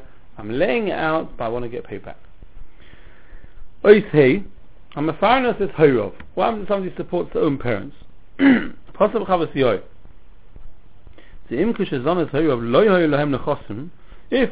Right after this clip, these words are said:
when the parents were given the money, they didn't, by the children, the parents did not have any money. Harish L'Shem Stokar V'Chesed Zonesom. Then we make an assumption that the donor was giving it as,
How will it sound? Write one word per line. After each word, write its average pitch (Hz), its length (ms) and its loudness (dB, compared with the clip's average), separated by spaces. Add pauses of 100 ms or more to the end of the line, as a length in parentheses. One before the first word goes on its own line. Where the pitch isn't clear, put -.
(100)
when 151 140 4
the 143 80 0
parents 170 460 0 (360)
were 147 120 -4
given 190 280 -2
the 170 60 2
money, 127 360 2 (500)
they 156 140 4
didn't, 208 300 -2
by 156 100 6
the 143 100 0
children, 113 500 -4 (120)
the - 40 -6
parents 196 440 -2
did 165 120 -6
not 185 220 4
have 135 120 0
any 123 140 -2
money. 95 300 -6 (560)
Harish 170 340 2
L'Shem 196 460 -2 (100)
Stokar 175 540 2 (260)
V'Chesed 135 800 -2
Zonesom. 107 600 -4
Then 190 180 2
we 160 120 4
make 143 240 -2
an 113 120 -2
assumption 135 520 0 (480)
that 139 160 2
the 139 80 2
donor 180 400 4
was 139 200 2
giving 165 240 2
it 135 60 -2
as, 117 140 -4